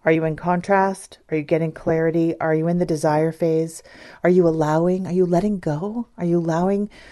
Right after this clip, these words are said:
the universe to, um, to deliver? Are you allowing the vibration of it being complete to rise up? Are you, are you living in the future knowing and having?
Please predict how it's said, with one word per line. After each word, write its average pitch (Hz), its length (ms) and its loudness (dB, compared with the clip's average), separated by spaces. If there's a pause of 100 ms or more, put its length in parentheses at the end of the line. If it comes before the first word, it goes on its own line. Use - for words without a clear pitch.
(140)
the 175 100 2
universe 190 760 -2 (120)
to, 160 340 -6 (340)
um, 147 380 -4
to 180 140 -8
deliver? 170 420 4
Are - 80 -2
you 170 240 0
allowing 175 680 -2
the 180 80 2
vibration 160 1160 -2
of 156 180 0
it 160 160 -4
being 156 280 -4
complete 160 760 -6 (640)
to 170 100 -4
rise 156 840 -4
up? 208 300 -4 (400)
Are 165 80 -4
you, 170 240 -4 (240)
are 180 60 -4
you 175 140 0
living 190 800 0 (180)
in 170 300 -4
the 160 180 0
future 175 540 -4
knowing 165 560 -4 (320)
and 147 100 -10
having? 202 560 -2